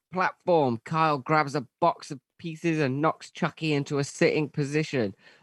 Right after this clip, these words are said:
A doll hair sewing machine sews Chucky down on the platform. Andy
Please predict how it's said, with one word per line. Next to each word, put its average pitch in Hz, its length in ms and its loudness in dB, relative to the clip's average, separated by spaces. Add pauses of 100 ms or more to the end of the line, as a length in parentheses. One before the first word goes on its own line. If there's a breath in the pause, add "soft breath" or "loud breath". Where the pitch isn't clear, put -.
A 120 80 -2
doll 185 420 6
hair 185 340 2
sewing 185 460 2
machine 135 520 0
sews 165 480 0
Chucky 156 400 -6
down 123 380 -2
on 127 100 -2
the 123 80 -4
platform. 113 800 -4 (500)
Andy 156 400 0